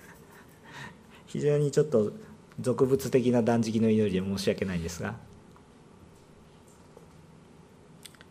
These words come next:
ということですよね。この人が生きるために私は願い、祈りますよ。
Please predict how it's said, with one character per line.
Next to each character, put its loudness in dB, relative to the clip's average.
と 6
い 4
う 6
こ 0
と 6
で 0
す -8
よ -12
ね。 -12
こ -6
の -2
人 -2
が 0
生 -2
き -4
る -4
た -10
め -8
に -8
私 -8
は -10
願 -8
い、 -10
祈 -6
り -10
ま -10
す -14
よ。 -20